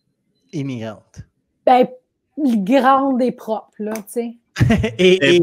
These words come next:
Speaker 3: et
Speaker 1: et friendly aux libéraux, ce qui était pas facile à trouver en deux mille deux.
Speaker 2: Ouais, <laughs> genre,
Speaker 3: et,
Speaker 2: friendly.
Speaker 3: et, et, et vu qu'on est sur le sujet des maisons en deux mille vingt et un, est-ce que
Speaker 2: Oui.
Speaker 3: tes parents y ont pensé à la vendre, euh,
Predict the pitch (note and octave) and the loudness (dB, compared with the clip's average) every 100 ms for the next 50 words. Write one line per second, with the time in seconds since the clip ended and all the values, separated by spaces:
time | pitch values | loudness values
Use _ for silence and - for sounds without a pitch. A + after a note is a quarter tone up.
0 | - C#3+ G3+ - B3 A3 G#3 G#3+ A#3 F#3+ | 2 0 0 0 0 2 0 2 2 2
1 | F3 E3+ E3 D3+ D3+ B2 - D#3+ A#2+ D#3+ | 2 0 0 0 -4 -8 -6 -4 -2 -4
2 | - F3+ - D#3+ - F3 D#3+ C3 C#3+ C#3 | -4 -6 -2 -4 -2 -2 -2 -2 -6 -4
3 | F3 G3+ D3+ D#3+ E3+ D3 D4 D4 E4 E4 | -4 -2 -2 0 0 2 4 4 2 -2
4 | - - - B3 C4+ C4+ C4+ C#4 D4+ D4 | -2 -16 -12 -4 2 2 2 -2 -2 -2
5 | D3 D3 C3 B2+ _ D#3 D#3+ D#3 D#3 F3 | -2 -6 -10 -14 _ -6 -6 -4 -2 -2
6 | F#3 F3 D#3 D3+ D3 C#3+ C#3+ C#3 - D3+ | -2 -2 -2 -2 0 0 0 0 -4 -4
7 | C#3 D3 C#3 C3+ C3 B2 D3 C3+ A#2 A2 | -2 0 0 0 -2 -2 -4 -2 -4 -2
8 | B2 B2+ A2+ B2 A2+ C3+ C3 B2 G4+ A#4+ | -2 -2 -2 -4 -2 0 0 0 2 2
9 | B4+ - B2+ C#3+ C#3+ B2+ A2+ B2 A#2+ D3 | 2 2 2 2 2 0 -2 -4 -2 0
10 | C3+ A#2+ A#2 E3+ G#3 F3+ F3 F3 E3+ | 0 0 -2 -2 -4 -4 -4 -2 -6